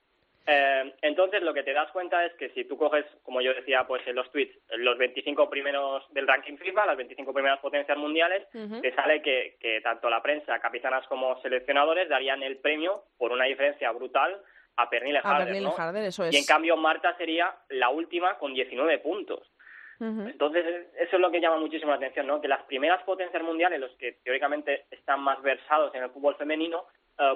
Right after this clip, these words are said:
Speaker 1: votan a una persona claramente y la última, la, la última es Marta, que es la que termina ganando, ¿no?
Speaker 2: Ujú.
Speaker 1: Y luego, pues,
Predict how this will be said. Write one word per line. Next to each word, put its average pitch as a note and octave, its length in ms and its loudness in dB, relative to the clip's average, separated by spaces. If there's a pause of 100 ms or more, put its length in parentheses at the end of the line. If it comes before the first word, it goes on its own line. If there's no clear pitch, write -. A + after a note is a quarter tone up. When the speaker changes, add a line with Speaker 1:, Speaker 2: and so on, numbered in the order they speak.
Speaker 1:
votan D#3+ 300 2
a D#3 40 0
una D3+ 140 0
persona D3+ 380 -2
claramente E3+ 720 -2
y D3 100 -6
la C3 120 4
última, E3+ 480 -2
la, C3+ 260 2
la A#2+ 220 0
última F#3+ 260 0
es F3+ 140 -4
Marta, C#3+ 340 0
que C3 80 -6
es B2+ 80 -12
la C#3 140 -2
que C3 80 -6
termina C3 360 -2 (160)
ganando, C3 400 0
¿no? D3 180 -6 (180)
Speaker 2:
Ujú. A3+ 180 -4
Speaker 1:
Y C3+ 80 0
luego, D#3+ 220 4
pues, E3 140 0